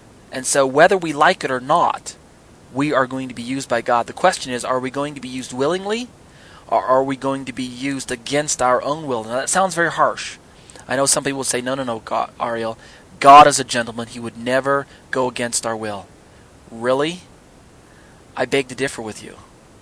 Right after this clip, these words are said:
The Torah seems to indicate that in the end, God will have his way with everyone.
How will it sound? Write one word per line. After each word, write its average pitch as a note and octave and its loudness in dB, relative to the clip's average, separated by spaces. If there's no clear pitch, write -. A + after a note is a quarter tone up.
The B2+ -10
Torah E3 6
seems D#3 -4
to C#3 -8
indicate C#3 -6
that A#2+ -2
in D3 -2
the E3 -4
end, D3 -4
God C#3 10
will C3 -2
have C3 0
his A#2 -8
way C3+ 2
with B2 -6
everyone. A2+ -4